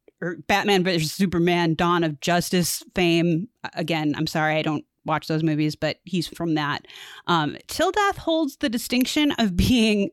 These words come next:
and I'm not sure how I feel about this, one of the first feature films to shoot entirely during the coronavirus pandemic.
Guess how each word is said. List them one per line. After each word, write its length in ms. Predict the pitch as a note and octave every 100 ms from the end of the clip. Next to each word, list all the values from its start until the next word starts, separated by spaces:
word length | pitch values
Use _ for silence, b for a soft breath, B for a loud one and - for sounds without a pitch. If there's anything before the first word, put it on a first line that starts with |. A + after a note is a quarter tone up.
| -
and 100 | G3+
I'm 80 | D4+
not 180 | E4+ -
sure 160 | D4
how 40 | C#4
I 80 | G#3+
feel 220 | C4 G#3+
about 260 | E3 D3
this, 240 | D#3+ B2 -
one 260 | F#3 A#3
of 120 | F4 F4+
the 80 |
first 560 | E4 - B3+ D4+ - -
feature 420 | - B3+ C4 E4
films 480 | D#4 G3+ E3+ D#3 D#3+
to 100 | -
shoot 480 | F#3 - A#3 G#3+ - B B B B -
entirely 1000 | C#4+ - - G4 E4 A3+ F3 D#3+ D#3 -
during 380 | G#3 G3+ G3 G3
the 100 | F3
coronavirus 800 | - G#3 A#3 A3+ F#3 F#3 E3+
pandemic. 720 | - F3+ E3 D#3+ B3 G4+ -